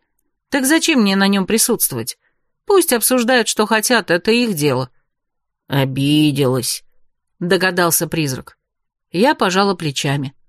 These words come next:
«Да. Знаешь, я никогда никому не навязывалась. Им?» Я кивнула на зеркало, в котором, правда, уже не спины огневиков, а Зяба отражался.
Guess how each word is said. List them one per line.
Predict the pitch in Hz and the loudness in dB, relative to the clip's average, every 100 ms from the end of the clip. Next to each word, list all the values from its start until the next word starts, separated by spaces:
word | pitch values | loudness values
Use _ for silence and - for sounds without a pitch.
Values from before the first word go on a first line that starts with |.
| _ _ _ _ _ | _ _ _ _ _
«Да. | 196 170 190 233 _ _ _ _ _ _ - - | -6 0 -2 -2 _ _ _ _ _ _ -18 -6
Знаешь, | 202 269 294 220 - | 0 4 4 2 0
я | 196 202 | 0 0
никогда | 208 214 233 220 233 220 | 0 2 0 2 2 0
никому | 170 196 190 | 0 0 0
не | 190 190 | 0 2
навязывалась. | 196 196 170 143 135 131 131 - - _ _ _ | 2 2 2 0 -2 -4 -4 -4 -8 _ _ _
Им?» | 196 208 262 254 _ _ _ _ _ | 0 2 4 2 _ _ _ _ _
Я | 147 190 | -2 0
кивнула | 208 254 254 269 220 | 2 2 4 4 4
на | 196 190 | 2 2
зеркало, | 247 381 185 160 | 0 0 0 0
в | - | 0
котором, | 175 214 214 196 | -2 0 0 0
правда, | 196 214 190 190 | 0 0 0 0
уже | 190 196 202 196 | 2 2 2 2
не | - 196 208 | 0 0 0
спины | - - 269 196 | -2 -2 0 2
огневиков, | 160 160 170 175 - 156 165 | 0 -2 -2 -2 0 0 0
а | 156 | 0
Зяба | 165 202 160 | 2 0 0
отражался. | 139 156 147 147 127 - - | -2 -2 -2 -2 -4 -4 -6